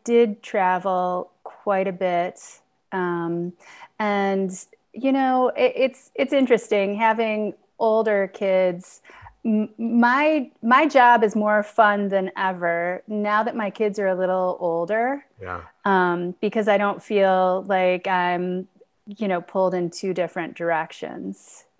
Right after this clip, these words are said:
Speaker 1: So that, that's, that's, it, so, you know, where your, your life is, is, is one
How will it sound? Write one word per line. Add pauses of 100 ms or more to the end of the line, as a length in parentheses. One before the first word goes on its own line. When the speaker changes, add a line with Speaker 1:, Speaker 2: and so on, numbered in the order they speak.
Speaker 1:
So
that,
that's,
that's, (120)
it,
so,
you
know,
where
your,
your
life
is,
is, (100)
is (100)
one